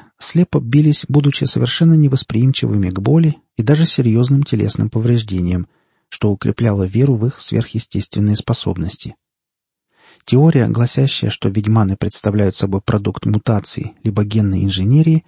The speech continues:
подтверждения не получила. Ведьманы — герои многочисленных сказаний нордлингов. Сравни Ф. Деланой "Мифы и легенды народов Севера". Эффенберг и Тальбот.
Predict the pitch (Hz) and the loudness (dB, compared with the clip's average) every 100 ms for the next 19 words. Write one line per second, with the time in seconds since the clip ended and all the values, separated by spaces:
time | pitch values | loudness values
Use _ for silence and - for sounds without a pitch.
0 | _ _ 143 - 120 104 101 123 131 - | _ _ -6 0 0 0 0 0 0 0
1 | 107 - 113 120 - 98 90 - _ _ | -2 0 -2 -4 -6 -6 -8 -12 _ _
2 | _ _ _ _ _ - - 98 101 123 | _ _ _ _ _ -16 -6 -2 2 4
3 | 160 160 - - 107 143 175 151 123 120 | 4 2 -4 -2 0 4 4 4 2 0
4 | - 113 95 92 - - 95 131 131 123 | -4 -4 -2 -4 -6 -6 -2 2 2 2
5 | 107 92 85 87 87 87 - _ _ _ | 0 -2 -4 -6 -6 -10 -14 _ _ _
6 | _ _ _ - 104 95 113 156 - - | _ _ _ -6 -2 0 2 2 0 -10
7 | - - 98 95 87 87 117 175 - _ | -10 -10 -6 -2 -2 0 2 0 -2 _
8 | - 165 - 107 101 90 131 143 135 107 | 0 2 2 0 0 0 2 2 2 0
9 | 92 92 - - 82 82 82 107 _ _ | -2 -4 -6 -6 -4 -4 -8 -12 _ _
10 | _ _ _ _ _ _ _ _ _ _ | _ _ _ _ _ _ _ _ _ _
11 | _ _ _ - 143 139 107 107 - - | _ _ _ -4 0 0 0 0 -4 -4
12 | - 147 143 - - | 0 2 2 -2 -4